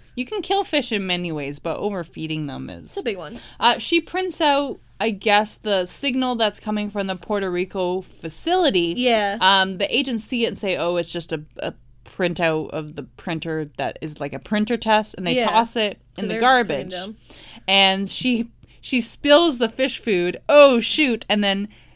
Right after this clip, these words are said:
Speaker 1: cleans it up with the paper
Speaker 2: Mm-hmm.
Speaker 1: and then does a little switcheroo and puts the paper
Speaker 2: These
Speaker 1: in
Speaker 2: F B I
Speaker 1: a
Speaker 2: agents are
Speaker 1: They're not
Speaker 2: not
Speaker 1: very good.
Speaker 2: great at
Speaker 1: They're
Speaker 2: their
Speaker 1: not,
Speaker 2: jobs.
Speaker 1: they're not great.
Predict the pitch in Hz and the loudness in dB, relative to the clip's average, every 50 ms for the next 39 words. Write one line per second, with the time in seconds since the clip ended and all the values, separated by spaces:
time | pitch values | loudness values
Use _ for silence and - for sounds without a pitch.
0 | - _ - - - - 294 269 262 247 247 226 226 220 214 220 214 - 226 214 | -20 _ -20 -12 -4 0 2 4 4 4 2 2 4 4 4 4 4 2 -2 -2
1 | 202 202 - 185 170 160 - - 247 226 214 208 - 190 165 160 160 165 240 220 | -2 -2 -2 -4 -4 -4 -2 0 0 0 0 0 -2 -2 0 0 0 -2 -2 -2
2 | 233 208 196 196 220 226 - 185 190 190 185 185 185 180 202 202 190 196 202 196 | -4 -6 -6 -8 -8 -4 -2 -2 0 0 0 0 0 0 0 0 0 0 -2 -2
3 | 185 175 - - - 240 220 214 - 196 190 196 196 190 185 175 156 160 156 - | -2 -2 -4 -2 0 0 0 0 0 -2 0 0 0 0 0 0 -2 -2 -4 -6
4 | 185 175 - - 170 156 196 185 175 170 - 175 165 160 165 160 - 320 554 622 | -6 -6 -6 -8 -8 -6 -4 -4 -4 -4 -4 -6 -6 -6 -6 -6 -6 -4 -2 -2
5 | 440 285 247 339 196 190 185 190 190 196 233 247 214 202 190 185 180 180 175 175 | -2 0 -2 -2 -4 -4 -4 -2 0 2 4 4 2 2 -2 -4 -6 -8 -8 -8
6 | - 180 185 190 208 214 214 202 196 185 226 339 392 415 294 - 151 - 208 214 | -6 -6 0 2 6 6 6 6 6 6 6 8 8 8 8 6 4 2 4 4
7 | 214 240 240 220 196 190 196 196 190 190 202 190 185 180 180 180 - 196 190 190 | 4 4 4 4 4 4 4 6 6 8 8 8 8 6 4 2 2 2 2 4
8 | 196 180 175 170 156 - - 156 156 151 151 156 156 - | 4 4 2 2 0 -2 -6 -6 -6 -4 -4 -6 -8 -10